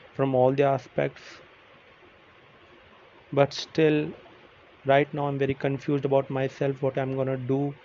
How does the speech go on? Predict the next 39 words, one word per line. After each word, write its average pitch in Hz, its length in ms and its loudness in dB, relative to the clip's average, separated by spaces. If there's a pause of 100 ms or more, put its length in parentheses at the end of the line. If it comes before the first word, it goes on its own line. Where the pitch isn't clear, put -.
(320)
in 139 80 -2
the 139 80 0
next 131 340 -4
day, 139 240 2
in 135 120 -6
the 131 80 -4
next 131 360 -6
hour, 139 220 0
in 135 200 -2
the 131 80 -6
next 131 380 -8 (800)
week, 147 240 4
in 139 80 0
the 135 80 0
next 131 320 -4
month, 139 240 0
in 135 140 -4
the 131 80 -2
next 131 340 -6
year. 147 260 0 (2000)
What 151 200 2
skills 156 400 -2
should 147 160 0
I 139 100 8
ma-, 139 460 -2
sh-, - 140 -8
uh, 135 100 2
should 135 200 2
I 131 80 8
acquire? 135 460 0
What 139 380 -4 (640)
steps - 420 2 (260)
should 143 200 -2
I 143 100 6
take 147 360 2
right 143 320 0
now 139 380 -2 (600)
to 151 60 -8
become 139 520 -4